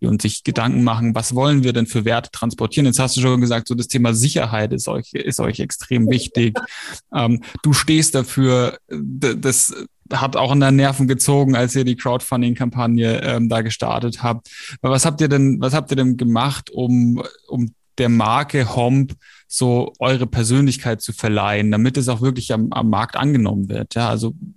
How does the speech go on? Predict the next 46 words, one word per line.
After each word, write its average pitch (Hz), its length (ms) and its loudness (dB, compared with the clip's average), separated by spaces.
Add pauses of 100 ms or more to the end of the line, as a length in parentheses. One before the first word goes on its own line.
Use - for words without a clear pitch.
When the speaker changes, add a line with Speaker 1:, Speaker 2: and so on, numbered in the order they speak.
(520)
Speaker 1:
was, 123 200 -4
was 127 180 0
habt 139 160 -2
ihr 120 80 2
da 110 280 0 (240)
so - 80 -4
für 120 140 2
Maßnahmen 113 480 0
getroffen? 107 520 -8 (760)
Speaker 2:
Also 240 180 -4
tatsächlich, 247 800 -6
ähm, 226 760 -4 (320)
versuchen 240 480 -4
wir, 254 160 -2
und 247 80 -2
das - 160 -4
ist 240 140 -4
ja 220 100 -4
so 220 80 -2
ein, 214 200 -2
so 202 120 -6
ein, 196 160 -2
so 196 100 -6
ein 185 140 -2
laufender 226 540 -2
Prozess, 220 600 -6
das 196 160 -4
ist 202 140 -6
ja 202 80 -4
nicht 196 240 -4
eine 220 260 0
Maßnahme, 190 720 -2
die 180 120 -8
man 175 180 -4
trifft, - 460 -4
sondern 185 280 -2
das 202 220 -6
ist - 240 -12
ja, 185 300 0
das 180 240 -6
ist 214 120 -10
ja 196 60 -4
die 190 140 -6
ganze 220 340 -4
Zeit 202 520 -4
im, 185 200 -6